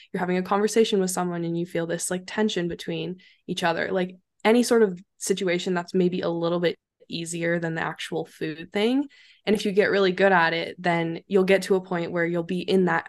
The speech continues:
heated moment making a food decision, and you'll be able to use that tool that you've been practicing.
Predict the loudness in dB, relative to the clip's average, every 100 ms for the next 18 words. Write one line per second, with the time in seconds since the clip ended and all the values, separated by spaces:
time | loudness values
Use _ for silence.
0 | _ -12 -6 -4 -4 -4 -4 -4 -6 -6
1 | -8 -6 -4 -4 -4 -4 0 2 2 -2
2 | 2 2 2 -2 -2 -4 -4 -6 -8 -8
3 | -8 -4 -4 -4 -4 -4 -4 -6 -10 -12
4 | -10 -8 -8 -10 -14 -12 -14